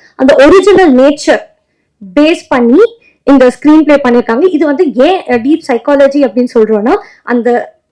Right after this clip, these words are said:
இதை நீங்க பார்க்கும்போது அந்த ஒரிஜினல் நேச்சரோட ஒரு ஃபீல் இருக்கும். And பிளஸ் வந்து இந்த, அஹ்,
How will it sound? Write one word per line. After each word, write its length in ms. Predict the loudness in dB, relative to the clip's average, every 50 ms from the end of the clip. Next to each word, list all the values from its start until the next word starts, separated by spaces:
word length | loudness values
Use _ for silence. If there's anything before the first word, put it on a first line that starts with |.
| _ _ _ _ -2
இதை 200 | 0 0 2 2
நீங்க 180 | 0 0 0
பார்க்கும்போது 560 | 0 0 0 -2 -2 -2 -4 -4 -2 -2 -2 0
அந்த 140 | 0 0
ஒரிஜினல் 520 | 0 2 2 2 0 -2 -2 -2 0 0 2
நேச்சரோட 600 | 2 2 0 0 -2 0 2 2 2 2 2 0 -2 -4 -10 _ _ _ _ _ _ _ _ _ -6
ஒரு 280 | -4 -2 0 0 0 0
ஃபீல் 240 | 2 2 2 4 2
இருக்கும். 440 | 2 2 0 0 -2 -2 -2 -4 -6 _ _ _ _ _ -8
And 420 | -6 -4 -2 -2 -2 0 -2 -2
பிளஸ் 440 | -4 -6 _ -2 0 0 0 -2 -2
வந்து 480 | -4 -2 -2 -2 -2 -2 0 0 0
இந்த, 680 | 0 0 -2 -2 -2 -2 -2 -2 0 0 0 -2 -4 -6
அஹ், 320 | -8 -6 -6 -4 -4 -4